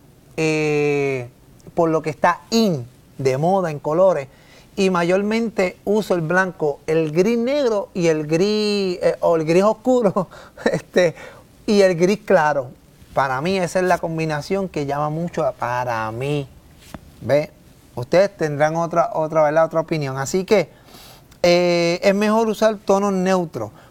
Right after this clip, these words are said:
como blanco, gris claro o burgundy. Eh, be-, burgundy, sí. Para que la propiedad tenga un atractivo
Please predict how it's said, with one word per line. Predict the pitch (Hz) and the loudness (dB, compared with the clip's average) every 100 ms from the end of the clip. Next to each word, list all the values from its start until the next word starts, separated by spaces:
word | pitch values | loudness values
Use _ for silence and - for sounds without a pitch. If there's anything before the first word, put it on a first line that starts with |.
| - | -2
como | 151 143 | 0 2
blanco, | 135 151 202 226 208 175 - | 2 2 2 0 0 0 -4
gris | 147 147 156 175 170 | -4 0 4 4 2
claro | - 233 262 262 226 214 - _ | 0 2 2 2 0 -2 -8 _
o | 220 240 220 - - | 2 2 2 -8 -18
burgundy. | 165 131 170 160 131 117 107 - - _ | -8 2 4 4 -2 -6 -12 -14 -20 _
Eh, | - 156 147 147 143 139 127 - - _ - - - - | 0 2 4 2 0 -2 -6 -16 -20 _ -20 -20 -20 -4
be-, | 139 175 - - - | 0 0 -2 -20 -20
burgundy, | 147 151 160 127 117 98 101 | -2 2 2 -2 -6 -10 -14
sí. | - 160 - - - - | -2 -2 -2 -20 -20 -2
Para | 185 180 175 | 2 4 2
que | 190 | 4
la | 190 180 | 4 2
propiedad | 190 175 180 190 240 - - | 0 0 2 2 2 -2 -4
tenga | - 208 220 | 0 0 0
un | 220 | 2
atractivo | 208 202 190 - 285 294 226 | 2 2 -2 0 -2 0 -2